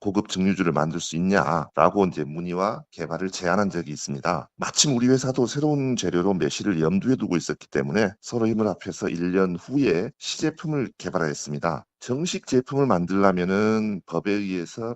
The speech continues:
반드시 그 회사가 그 지역에 위치해 있어야만 하기 때문에 이천이십삼 년에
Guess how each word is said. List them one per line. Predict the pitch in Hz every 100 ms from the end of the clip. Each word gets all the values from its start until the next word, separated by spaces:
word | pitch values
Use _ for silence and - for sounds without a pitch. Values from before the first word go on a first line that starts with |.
| -
반드시 | - 87 95 120 123
그 | - -
회사가 | 131 127 110 107 131 151
그 | - 113 127 143
지역에 | - 95 98 95 101 113 80
위치해 | 80 - - 135 139
있어야만 | 87 110 110 98
하기 | 90
때문에 | - 90 87 73 90 76 -
이천이십삼 | 104 - - 127 113 98 139 - - 127 131
년에 | 127 120 120 123 123